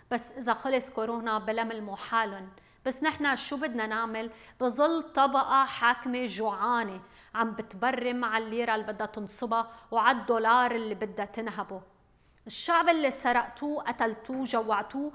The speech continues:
مش هو المسؤول عن اللي عم بصير، ولا تهافته على السوبر ماركت، ولا شرائه للمارون غلاسيه والكافيار، مثل ما بعض محطاتكم التلفزيونية عم بتروج، اللي ما عم بتشوف تهافت العالم التانيين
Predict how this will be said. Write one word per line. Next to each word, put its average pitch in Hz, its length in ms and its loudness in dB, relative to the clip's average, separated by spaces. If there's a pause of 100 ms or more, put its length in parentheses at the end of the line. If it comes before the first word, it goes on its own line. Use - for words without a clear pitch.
(260)
مش 415 260 -2
هو 330 180 2
المسؤول 269 640 0
عن 226 220 4
اللي 226 120 2
عم 214 160 0
بصير، 220 500 -4 (300)
ولا 339 260 8
تهافته 254 680 2
على 233 260 6
السوبر 233 460 -6
ماركت، 269 460 0 (300)
ولا 359 320 8
شرائه 311 520 2
للمارون 269 560 2
غلاسيه 240 520 0
والكافيار، 240 720 0 (300)
مثل 339 220 -2
ما 311 260 2
بعض 285 340 8
محطاتكم 294 760 0
التلفزيونية 247 840 -2
عم 233 160 -2
بتروج، 208 720 -4 (440)
اللي 277 320 4
ما 254 120 4
عم 277 160 2
بتشوف 277 460 -4
تهافت 240 520 -2
العالم 233 400 0
التانيين 233 580 -4